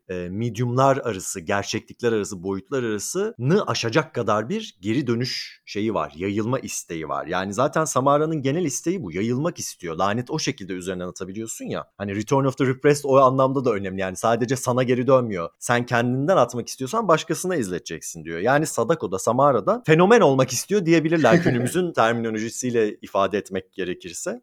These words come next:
Speaker 1: Yani şimdiki <laughs> dönemde bakıyorum çıktığında mesela TikToker olsa çok daha işi kolay olacaktı
Speaker 2: <laughs>
Speaker 1: gerçekten. Bütün dünyayı bir gün içerisinde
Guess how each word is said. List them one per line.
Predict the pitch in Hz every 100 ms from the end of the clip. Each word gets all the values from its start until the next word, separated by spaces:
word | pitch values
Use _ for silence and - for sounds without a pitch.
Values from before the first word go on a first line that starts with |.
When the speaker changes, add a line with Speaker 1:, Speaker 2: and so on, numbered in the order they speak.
| -
Speaker 1:
Yani | 98 95 98 101
şimdiki | - 147 127 143
<laughs> | 143 170 143
dönemde | 135 147 151
bakıyorum | 143 147 127
çıktığında | - 147 131 190
mesela | 170 117 -
TikToker | 233 - 143 -
olsa | 107 104 - 220
çok | 175 -
daha | 127 180 202
işi | 123 180
kolay | 139 135
olacaktı | 113 87 185 170 196
Speaker 2:
<laughs> |
Speaker 1:
gerçekten. | 190 180 - 175 139
Bütün | 107 143 127
dünyayı | 107 104 104 156 120
bir | 131
gün | 107
içerisinde | 95 95 92 - 107